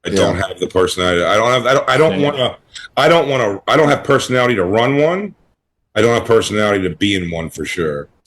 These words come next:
Speaker 3: No.
Speaker 2: Yeah, well, I'm definitely gonna watch The Vow now on H B O, so you've definitely
Speaker 3: You'll
Speaker 2: sold
Speaker 3: hate
Speaker 2: me on
Speaker 3: all these people.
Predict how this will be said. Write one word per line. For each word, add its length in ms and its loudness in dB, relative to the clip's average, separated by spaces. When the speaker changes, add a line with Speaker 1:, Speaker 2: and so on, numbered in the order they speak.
Speaker 3:
No. 280 2
Speaker 2:
Yeah, 240 0
well, 260 4
I'm 120 -2
definitely 340 4
gonna 140 4
watch 320 2
The 100 0
Vow 300 0
now 380 0
on 200 -6
H 220 -4
B 160 2
O, 200 -2
so 140 -4
you've 160 -2
definitely 260 2
Speaker 3:
You'll 100 4
Speaker 2:
sold 160 -2
Speaker 3:
hate 180 4
Speaker 2:
me 40 -6
on 60 -4
Speaker 3:
all 140 4
these 200 -4
people. 440 0